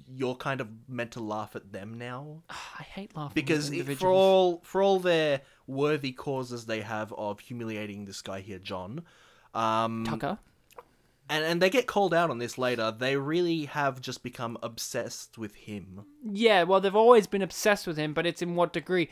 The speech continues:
Speaker 2: Obsessed with getting him back, or being his, or destroying him. This
Speaker 1: Yeah.
Speaker 2: is a cautionary tale about obsession and how it can lead to ruin. Also, throughout this whole entire movie, I had to keep snapping myself and going,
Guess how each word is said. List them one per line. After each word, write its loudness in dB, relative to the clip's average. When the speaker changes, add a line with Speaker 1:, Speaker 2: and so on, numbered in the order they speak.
Speaker 2:
Obsessed 0
with -8
getting 4
him -2
back, 4
or -6
being 0
his, 0
or 6
destroying 2
him. -6
This 4
Speaker 1:
Yeah. 6
Speaker 2:
is 0
a 4
cautionary 2
tale -2
about 8
obsession 0
and 0
how 2
it -2
can -4
lead -2
to -4
ruin. 0
Also, 6
throughout 4
this 0
whole 0
entire 0
movie, -2
I 8
had 0
to -6
keep -6
snapping -2
myself 2
and -4
going, 4